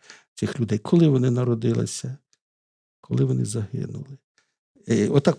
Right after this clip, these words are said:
буквально пройтися. Ось тут наша соборність, оце свідчення нашої соборності, нашої сили, нашої впевненості.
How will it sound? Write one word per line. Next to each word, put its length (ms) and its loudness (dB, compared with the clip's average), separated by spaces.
буквально 520 4
пройтися. 680 -2
Ось 200 2
тут 300 6
наша 280 4
соборність, 800 -2
оце 220 0
свідчення 540 2
нашої 360 0
соборності, 840 0
нашої 420 0
сили, 380 -2
нашої 360 -4
впевненості. 1080 -6